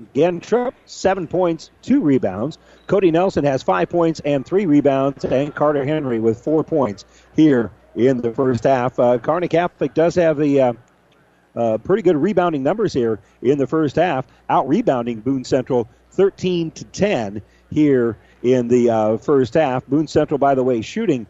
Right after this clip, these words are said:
thirteen of twenty-five from the field for fifty-two percent. Uh, haven't been a lot of shots. Uh, the, the time of possession a little bit longer than I think both these two teams are used to.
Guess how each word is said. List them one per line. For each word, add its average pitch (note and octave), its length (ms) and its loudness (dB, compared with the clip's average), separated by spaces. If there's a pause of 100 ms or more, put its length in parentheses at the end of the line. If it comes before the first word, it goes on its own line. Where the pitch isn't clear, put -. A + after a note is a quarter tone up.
(920)
thirteen G3 460 0
of C3+ 120 -2
twenty-five F#3 680 -2
from D3 120 -2
the B2+ 100 -2
field F3 340 0
for B2 120 -4
fifty-two F#3+ 600 -2
percent. B2+ 520 -2 (320)
Uh, A2+ 300 0 (640)
haven't C#4 280 0
been C4 100 6
a G3+ 60 2
lot F#3 260 2
of B2 40 -10
shots. C3 720 -4
Uh, D3 60 -8
the, C3 320 -4 (200)
the C3+ 180 -4
time F3 240 -4
of - 80 -8
possession D#3 420 -4
a C3+ 60 -4
little D#3+ 100 2
bit B2+ 140 -2
longer D3+ 320 2
than C3+ 160 0
I C3 80 0
think C3+ 200 -4
both E3 200 2
these B2+ 160 -2
two C3 180 -4
teams D#3 300 -4
are A2 80 -2
used G3 240 -2
to. A2+ 180 2